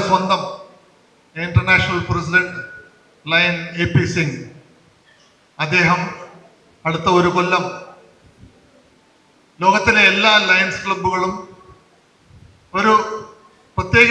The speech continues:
പ്രോജക്റ്റ് അദ്ദേഹം പറയുന്ന ആ മാസം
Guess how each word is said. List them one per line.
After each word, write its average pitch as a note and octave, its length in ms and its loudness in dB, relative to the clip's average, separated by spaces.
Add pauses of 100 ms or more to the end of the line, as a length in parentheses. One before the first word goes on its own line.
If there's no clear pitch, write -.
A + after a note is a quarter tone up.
(160)
പ്രോജക്റ്റ് - 560 -2 (1040)
അദ്ദേഹം F3+ 340 0
പറയുന്ന F3+ 400 2 (1120)
ആ - 20 2 (160)
മാസം F3 340 0